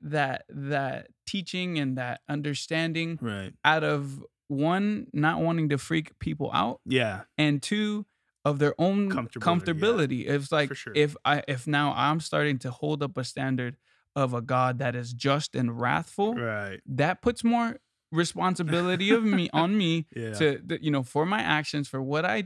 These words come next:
Speaker 1: for, for,
Speaker 2: Right.
Speaker 1: for, for the things that I do, for the things that, that, that, you know
Speaker 2: It puts accountability.
Speaker 1: Absolutely.
Speaker 2: Right.
Speaker 1: That, I think that's the word I was looking for.
Speaker 2: Right.
Speaker 1: And rather the other way, if my, if my God is the God that I make in my head and in my heart,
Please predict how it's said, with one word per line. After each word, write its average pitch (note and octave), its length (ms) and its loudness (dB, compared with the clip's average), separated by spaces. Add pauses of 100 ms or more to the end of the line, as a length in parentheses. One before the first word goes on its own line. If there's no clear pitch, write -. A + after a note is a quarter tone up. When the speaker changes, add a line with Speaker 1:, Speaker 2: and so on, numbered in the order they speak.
(120)
Speaker 1:
for, D3+ 300 -4
for, A#2+ 180 -6
Speaker 2:
Right. B2+ 80 -8
Speaker 1:
for, C3 180 -6
for C#3 120 -6
the C3+ 100 -4
things F#3 260 -6
that G#3 120 -4
I G#3+ 80 -2
do, D#3+ 240 0
for D#3 160 -10
the C#3 100 -6
things E3+ 300 -8
that, F3 220 -6 (320)
that, C#3 260 -2
that, C#3 280 -2 (100)
you D#3+ 100 -4
know C3+ 260 -4 (140)
Speaker 2:
It - 80 -10
puts C3+ 140 -2
accountability. A2+ 800 -2 (140)
Speaker 1:
Absolutely. D3 460 2
Speaker 2:
Right. A#2 140 -2
Speaker 1:
That, C3+ 180 0
I C#3+ 60 0
think D3 160 0
that's C#3+ 160 0
the C#3 60 -4
word C3+ 140 -2
I B2+ 60 -2
was A#2+ 160 -6
looking C3+ 220 -4
for. A2+ 260 -10
Speaker 2:
Right. A2 260 -8 (120)
Speaker 1:
And C#3 340 0 (880)
rather D3 300 2
the C3+ 160 -2
other C4 160 -2
way, C3+ 300 -4 (180)
if C3 100 -4
my, C#3 280 0
if C3 100 -4
my D#3 160 2
God C#3 260 2
is B2 220 -8 (100)
the C3+ 80 -2
God C#3 280 2
that C3 120 -2
I C3+ 80 0
make C#3 220 -2
in C3 40 -2
my C3+ 160 0
head C3+ 200 -2
and B2+ 80 -4
in C3+ 80 0
my D3+ 180 2
heart, B2+ 260 -4